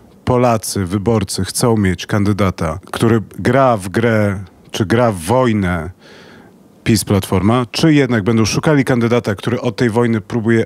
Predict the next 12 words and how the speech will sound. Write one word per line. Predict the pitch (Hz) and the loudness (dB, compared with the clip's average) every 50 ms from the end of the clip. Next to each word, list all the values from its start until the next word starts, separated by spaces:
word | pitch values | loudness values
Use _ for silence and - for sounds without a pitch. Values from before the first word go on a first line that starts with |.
| - - | -2 -2
odejść, | 120 120 113 98 104 92 85 - - _ | -2 -2 0 0 -2 -4 -4 -6 -8 _
uciec, | - 123 120 - - 110 95 85 - - - - - - - - | 0 0 0 0 -2 -4 -4 -4 -6 -12 -16 -16 -20 -20 -20 -16
zbudować | - - 95 110 98 120 113 120 117 - | -10 -2 -2 0 2 2 2 0 -2 -2
wspólnotę, | - - - - 131 120 120 117 107 95 - 101 90 85 85 82 - - - - - - - - | -4 -8 -2 0 2 2 2 2 0 -2 -6 -8 -8 -8 -8 -10 -14 -20 -20 -20 -20 -20 -20 -14
znaleźć | - - 104 110 107 113 110 - | -6 -2 0 0 2 0 0 0
jakąś | - 120 - 135 113 - - | -2 0 2 0 0 2 2
inną | 123 120 120 117 120 | 2 2 4 4 2
opowieść, | 110 - 117 110 101 87 92 90 87 85 - - - - - - | 0 0 -2 -2 -2 -2 -2 -2 -2 -4 -6 -10 -12 -14 -12 -10
zszyć | - - - - - - - - 131 127 107 95 - - | -8 -6 -6 -4 -4 -4 0 2 2 2 2 0 -2 -6
i | 113 104 | -6 -4
tak | - 107 95 95 | -2 -2 -2 0
dalej, | 98 92 90 104 131 160 175 | 0 2 2 2 2 2 2